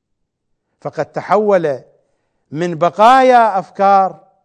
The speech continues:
الماسونية المنفتحة ومن بقايا أفكار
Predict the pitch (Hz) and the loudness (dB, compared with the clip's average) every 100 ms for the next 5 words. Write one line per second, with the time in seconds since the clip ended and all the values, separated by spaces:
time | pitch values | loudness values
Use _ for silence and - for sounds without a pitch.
0 | _ _ _ 170 170 175 165 180 175 190 | _ _ _ -10 -4 -6 -4 -6 -6 -6
1 | 185 175 165 151 156 151 147 - 139 139 | -6 -6 -8 -10 -8 -8 -10 -8 -8 -8
2 | - _ _ _ _ _ _ _ _ _ | -14 _ _ _ _ _ _ _ _ _
3 | _ _ _ _ - 156 196 208 185 185 | _ _ _ _ -6 -4 -2 -4 -2 -2
4 | 208 247 269 254 233 220 - 175 - 208 | 2 2 4 4 4 2 -4 -8 -4 0
5 | 233 202 135 | 2 2 -2